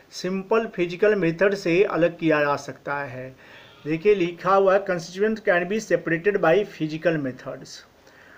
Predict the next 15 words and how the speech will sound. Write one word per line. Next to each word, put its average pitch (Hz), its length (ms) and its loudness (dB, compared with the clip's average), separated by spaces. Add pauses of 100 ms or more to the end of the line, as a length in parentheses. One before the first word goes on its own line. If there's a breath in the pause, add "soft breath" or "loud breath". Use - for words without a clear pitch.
(840 loud breath)
तो 226 180 -2
these 185 300 -4
are 214 220 6
the 226 180 6
differences 175 640 2
between 208 420 0
compounds 175 540 2
and 226 200 2
mixture। 135 560 -6 (2500 soft breath)
अब 156 40 -16
देखिए 175 340 0
ये 220 160 4
symbol 196 480 0
क्या 220 300 6
है। 151 440 -2